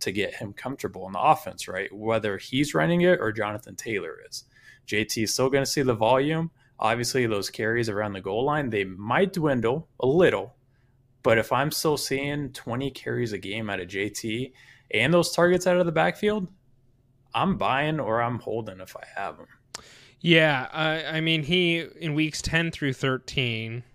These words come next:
Speaker 2: when he was healthy, he was the R B three overall. So that's a small window, but that just goes to show that, you know, if, if he's healthy, and granted, like I said, the qu-, there's a quarterback change involved, um, you know, and there is, like I said, there, there, I think there are some people that are concerned about Richardson. I'm not,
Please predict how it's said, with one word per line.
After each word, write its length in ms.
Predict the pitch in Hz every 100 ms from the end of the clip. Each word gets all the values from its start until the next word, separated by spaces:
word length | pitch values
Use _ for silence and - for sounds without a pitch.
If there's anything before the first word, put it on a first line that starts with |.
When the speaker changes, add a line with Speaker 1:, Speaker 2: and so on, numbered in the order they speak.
| - _ _ _ _ _
Speaker 2:
when 160 | - 120
he 120 | 127
was 260 | 123 131 123
healthy, 380 | 120 107 - 113
he 120 | 131
was 160 | 135
the 80 | 127
R 160 | 117 120
B 140 | 123
three 240 | 104 117 113
overall. 680 | 110 104 101 101 95 -
So 480 | - - 120 113 113 - - - -
that's 240 | 117 -
a 40 | -
small 380 | - 180 156
window, 540 | 127 131 151 170 196 208
but 320 | 160 151 -
that 140 | 147
just 200 | 147 151
goes 200 | 160 143
to 100 | -
show 320 | 127 - 139 131
that, 320 | 123 120 -
you 80 | 117
know, 180 | 113
if, 120 | 113 -
if 220 | 175 151 -
he's 200 | 151 131
healthy, 480 | 135 131 - 120 120
and 100 | 120
granted, 300 | 123 120 113
like 160 | 113
I 60 | 110
said, 240 | - 113
the 80 | 110
qu-, 220 | - -
there's 180 | 123 117
a 20 |
quarterback 400 | - 127 110 104
change 320 | - 110 107
involved, 540 | 107 104 104 107 120 - - - -
um, 680 | 131 127 123 113 107 101 87 _ _ _ _ _ _ _ _ _ _ _ _ _ _ -
you 140 | 196
know, 160 | 175 190
and 80 | 214
there 140 | 233
is, 120 | 220
like 180 | 226 226
I 20 |
said, 160 | 196 160
there, 220 | 143 151
there, 200 | - 175
I 60 | 160
think 160 | 233
there 120 | 190
are 40 | 165
some 180 | 165 143
people 220 | 135 120
that 100 | 107
are 40 |
concerned 340 | - 107 101 98
about 180 | 92
Richardson. 400 | 78 98 101 113 113
I'm 180 | 220 180
not, 300 | 110 -